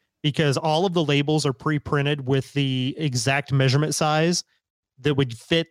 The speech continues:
that specific jar. If you change the jar, you gotta then go and change the label.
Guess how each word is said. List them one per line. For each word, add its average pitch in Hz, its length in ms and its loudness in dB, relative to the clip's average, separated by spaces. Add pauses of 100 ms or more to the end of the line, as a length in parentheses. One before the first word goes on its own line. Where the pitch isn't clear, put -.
(120)
that 139 240 -2
specific 127 460 -2
jar. 139 420 -2 (640)
If 147 140 -2
you 135 60 -4
change 143 340 2
the 120 80 0
jar, 156 640 2
you 143 120 -6
gotta 135 240 0
then 135 180 -2
go 131 160 2
and 123 120 0
change 123 280 -2
the 110 100 -6
label. 120 480 0